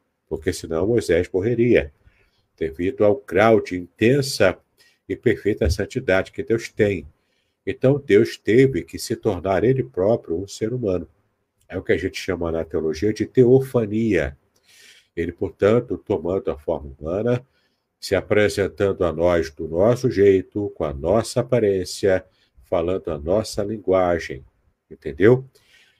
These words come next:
Então, Deus realmente nos alcançando, fazendo a sua mensagem de reconciliação e de salvação. É tremenda essa aplicação, né, essa história. Bom, então, falamos aqui na aula passada sobre as profecias do Antigo Testamento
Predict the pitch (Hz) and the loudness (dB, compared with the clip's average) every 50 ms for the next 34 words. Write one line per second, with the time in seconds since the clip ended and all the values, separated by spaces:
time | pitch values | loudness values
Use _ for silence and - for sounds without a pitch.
0 | _ _ _ 82 82 - 90 92 92 - - 92 98 - - 104 110 92 90 101 | _ _ _ -18 -12 -8 -6 -6 -6 -4 -2 -2 -2 0 0 -2 -2 0 0 -2
1 | 101 - - 98 101 98 - 101 107 110 - - 123 110 - - - - 90 87 | -2 -4 -6 -8 -8 -4 -2 -2 -2 -2 -2 -4 -6 -6 -6 -8 -8 -6 -6 -6
2 | - - _ - 101 85 - 90 90 90 - - - 101 92 107 98 85 - - | -6 -8 _ -8 -8 -8 -6 -8 -8 -8 -10 -10 -8 -8 -8 -8 -10 -12 -8 -6
3 | 87 85 87 82 - 87 82 - - - 87 87 80 98 113 135 135 131 - 110 | -6 -4 -4 -6 -8 -10 -10 -10 -8 -8 -8 -6 -4 -2 0 0 0 -2 -6 -8
4 | 107 - - 117 - 104 92 - - - - 80 78 80 78 - _ _ _ _ | -8 -8 -10 -10 -8 -8 -8 -10 -12 -12 -10 -10 -10 -10 -12 -16 _ _ _ _
5 | _ _ _ _ _ _ _ _ _ 85 82 - 80 - - 85 80 80 92 90 | _ _ _ _ _ _ _ _ _ -14 -14 -12 -12 -8 -4 -4 -4 -4 -4 -6
6 | - - 78 65 65 - _ _ _ _ _ _ - 90 85 - 120 131 123 98 | -8 -10 -10 -10 -12 -14 _ _ _ _ _ _ -10 -10 -4 0 2 2 2 2
7 | 87 92 98 - - 101 95 - - - 90 87 - - - - 95 87 - 95 | 2 0 0 2 2 2 2 2 0 -4 -6 -6 -6 -8 -8 -8 -8 -6 -6 -6
8 | 95 - - 113 110 - - - 69 67 67 78 76 73 76 - - 82 - - | -4 -2 -2 -2 -2 -4 -8 -12 -12 -10 -10 -8 -8 -8 -8 -6 -6 -6 -6 -8
9 | - _ 76 69 65 - _ _ _ _ _ _ _ - - - - - _ _ | -10 _ -10 -10 -10 -10 _ _ _ _ _ _ _ -20 -20 -20 -20 -20 _ _
10 | _ - 120 107 95 101 - - 160 175 180 139 - - 156 151 143 135 120 110 | _ 6 6 6 6 2 4 6 6 6 6 4 4 6 8 8 10 8 6 6
11 | - 104 98 - - 123 113 95 82 78 76 76 78 95 90 - - 107 110 120 | 4 0 -2 -2 -2 -2 -2 0 -2 -2 -4 -4 -4 -4 -4 -2 0 2 2 4
12 | 131 131 123 104 - - 117 113 113 107 - - - - 139 143 131 - 98 95 | 4 2 0 -2 0 0 0 0 0 -2 -2 -4 -2 0 0 0 0 0 -2 -2
13 | - - 123 120 113 - - - 131 151 147 135 135 131 - 113 110 104 - - | -2 -2 -2 -2 -4 -4 -4 -2 0 0 0 0 -2 -2 -4 -6 -6 -6 -8 -10
14 | 90 - - 82 71 65 71 85 85 - | -12 -12 -12 -14 -12 -10 -10 -10 -10 -10